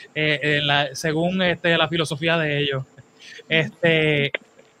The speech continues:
pero lo, aquí lo que, lo que es, eh, completamente indiscutible es que por varias razones, la W W E no es lo mismo de antes, y eso, para eso es que traigo aquí y me conecto con Yuyo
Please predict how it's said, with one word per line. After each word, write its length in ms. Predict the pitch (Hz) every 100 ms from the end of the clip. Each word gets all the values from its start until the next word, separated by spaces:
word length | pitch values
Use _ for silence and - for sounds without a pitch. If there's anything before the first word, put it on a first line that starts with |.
| _ _ _ _ _
pero 260 | 151 151 160
lo, 120 | 156
aquí 220 | 156 202
lo 160 | 214 190
que, 160 | 175 143
lo 200 | 165 147
que 260 | 151 147 139
es, 360 | 156 175 175
eh, 220 | - 151 139
completamente 880 | 139 135 151 175 180 185 - 180 175
indiscutible 880 | 175 180 170 170 180 190 214 165 151 _ _ _ _
es 100 | 165
que 260 | - 233 - - _ _ _ _ _ -
por 180 | 180 175
varias 260 | 196 254
razones, 680 | 294 277 196 175 139 - - -
la 80 | 180
W 160 | 196
W 220 | 208 220
E 40 | 226
no 60 | 208
es 40 |
lo 100 | 196
mismo 280 | 202 208 208
de 80 | 214
antes, 400 | 233 220 180 175 - - -
y 160 | 175 185
eso, 480 | 190 220 220 208 185
para 240 | 180 175
eso 140 | 180 214
es 60 |
que 120 | 220
traigo 320 | 208 202 208 196
aquí 480 | 175 196 202 196 165
y 80 |
me 140 | 175 165
conecto 360 | 175 175 175
con 220 | 196 190 185
Yuyo 560 | 202 208 190 185 185